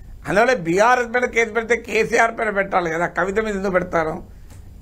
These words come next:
Target పెడితే కేసీఆర్, కేటీఆర్ target చేస్తే ఇంకెక్కువ ప్రయోజనంగా ఉంటుంది కదా. So అందువల్ల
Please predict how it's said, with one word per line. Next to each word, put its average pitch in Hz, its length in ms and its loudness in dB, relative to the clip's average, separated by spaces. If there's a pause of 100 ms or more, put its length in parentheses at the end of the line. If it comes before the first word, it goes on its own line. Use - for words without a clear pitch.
Target 233 380 4
పెడితే 240 220 0
కేసీఆర్, 214 560 2
కేటీఆర్ 214 760 0
target 208 340 0
చేస్తే 208 260 -2
ఇంకెక్కువ 196 380 0
ప్రయోజనంగా 190 520 0
ఉంటుంది 143 380 -8
కదా. 131 220 -10 (520)
So 185 60 8
అందువల్ల 220 800 4